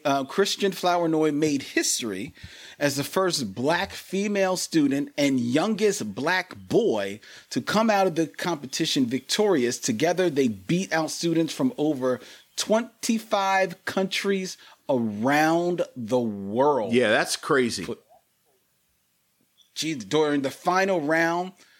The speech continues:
Speaker 1: the judge panel, um, declared their three-peat victory with a perfect five to nothing winning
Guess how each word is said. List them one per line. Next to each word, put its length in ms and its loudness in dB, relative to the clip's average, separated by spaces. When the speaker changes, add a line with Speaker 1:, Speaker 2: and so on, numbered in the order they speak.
Speaker 1:
the 100 -2
judge 460 0
panel, 680 0
um, 520 0
declared 640 0
their 160 2
three-peat 640 -2
victory 540 0
with 260 -4
a 100 0
perfect 680 -2
five 1120 0
to 160 -2
nothing 880 -2
winning 760 0